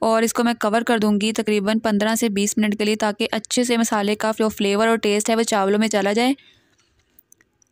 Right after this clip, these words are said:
चलें जी, बिस्मिल्लाहिर्रहमानिर्रहीम। पन्द्रह से बीस मिनट हो गए हैं और बहुत ही टेस्टी देखने में चावल लग रहे हैं और खाने में इत-, इससे भी ज़्यादा ये मज़ेदार और फ्लेवरफुल होंगे। ये देखिए कितने प्यारे और डिफरेंट डिफरेंट के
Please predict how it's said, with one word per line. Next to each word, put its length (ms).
चलें 200
जी, 100
बिस्मिल्लाहिर्रहमानिर्रहीम। 1000
पन्द्रह 240
से 120
बीस 240
मिनट 140
हो 140
गए 100
हैं 80
और 200
बहुत 380
ही 300
टेस्टी 500
देखने 340
में 100
चावल 260
लग 140
रहे 120
हैं 120
और 180
खाने 280
में 80
इत-, 280
इससे 300
भी 100
ज़्यादा 260
ये 120
मज़ेदार 440
और 180
फ्लेवरफुल 400
होंगे। 240
ये 80
देखिए 180
कितने 380
प्यारे 340
और 80
डिफरेंट 320
डिफरेंट 260
के 80